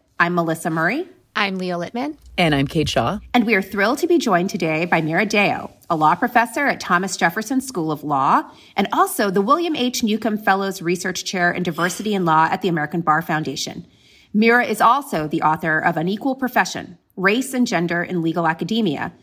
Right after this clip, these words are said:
Speaker 1: which was published last year by the Stanford University Press. Unequal Profession is the first formal empirical investigation into the law faculty experience using a distinctly intersectional lens.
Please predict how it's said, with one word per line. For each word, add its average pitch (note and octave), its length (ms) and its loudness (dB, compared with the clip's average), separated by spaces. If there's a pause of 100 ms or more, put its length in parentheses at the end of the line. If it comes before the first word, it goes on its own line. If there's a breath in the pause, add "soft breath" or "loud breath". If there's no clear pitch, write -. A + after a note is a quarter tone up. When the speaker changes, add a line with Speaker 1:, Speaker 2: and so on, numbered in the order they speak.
(120)
Speaker 1:
which G3 160 -2
was G3 100 -4
published A#3 420 0
last E3 300 2
year D#3 220 0
by D#3+ 100 0
the E3+ 80 -2
Stanford E3+ 480 -4
University D3+ 540 -6
Press. - 460 -2 (520 soft breath)
Unequal D4+ 340 4
Profession A3+ 480 2
is F3+ 140 -6
the F#3 100 -2
first C4+ 400 0
formal A3 400 2
empirical A#3 640 -2
investigation F3 680 -2
into F#3 200 -4
the F3 120 -2
law E3+ 200 4
faculty F#3+ 460 0
experience E3+ 800 -4
using F#3+ 320 -2
a E3+ 40 0
distinctly C4+ 600 -2
intersectional E3+ 760 -4
lens. D3 440 -2